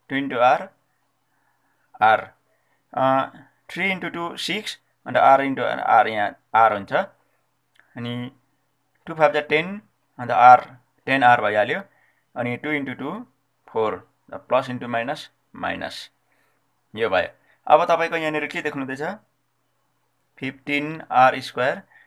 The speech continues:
यो चाहिँ लाइक टर्म भएकोले गर्दा, आरआर भएकोले गर्दा यो, अनि नेगेटिभ साइन, पोजिटिभ नेगेटिभ सब्ट्र्याक्सन हुन्छ। यसो हुँदाखेरि फोर आर हुन्छ, राइट ह्यान्ड साइडमा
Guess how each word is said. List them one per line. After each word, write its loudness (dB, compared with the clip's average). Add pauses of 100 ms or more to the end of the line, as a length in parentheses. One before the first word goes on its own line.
(120)
यो -2
चाहिँ 0
लाइक 8
टर्म 0
भएकोले 2
गर्दा, 2 (1300)
आरआर 6 (160)
भएकोले -6
गर्दा -2 (460)
यो, -10 (140)
अनि -6 (220)
नेगेटिभ -4
साइन, -4 (1800)
पोजिटिभ -2
नेगेटिभ -6 (440)
सब्ट्र्याक्सन -2
हुन्छ। -10
यसो -12
हुँदाखेरि -2 (1080)
फोर 2
आर 8
हुन्छ, -4
राइट 0
ह्यान्ड -10
साइडमा -8